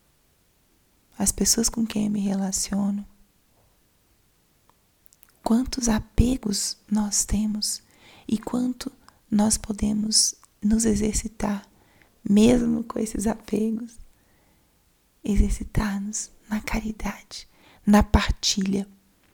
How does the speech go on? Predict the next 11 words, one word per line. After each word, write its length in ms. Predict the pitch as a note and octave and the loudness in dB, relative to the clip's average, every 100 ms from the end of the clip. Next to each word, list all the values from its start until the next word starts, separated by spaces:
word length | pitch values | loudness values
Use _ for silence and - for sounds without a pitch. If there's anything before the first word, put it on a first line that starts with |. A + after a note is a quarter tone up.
| _ _ G#3 | _ _ 0
no 160 | G3+ | 2
amor 420 | G#3+ G#3+ F#3 F#3+ | 2 0 -2 -4
fraterno. 760 | - G3+ G3+ - G3 F#3 G3 F#3+ - - _ _ _ _ _ _ _ _ _ _ _ _ _ _ _ _ _ _ _ _ _ _ _ _ _ _ _ _ _ _ _ - | -4 -4 -4 -2 0 0 0 -4 -10 -20 _ _ _ _ _ _ _ _ _ _ _ _ _ _ _ _ _ _ _ _ _ _ _ _ _ _ _ _ _ _ _ -4
Esse 220 | - G#3 G3 | 4 6 6
evangelho 400 | G3+ G#3 G#3+ G#3 | 6 4 2 2
de 160 | G#3 | 2
hoje 220 | G#3+ G#3+ | 2 4
é 40 | G#3 | 2
um 100 | G3 | 4
grande 360 | G#3 A3+ B3+ | 4 4 2
convite 760 | B3+ A#3+ A#3 A3 A3+ - - | 0 0 2 2 0 -2 -8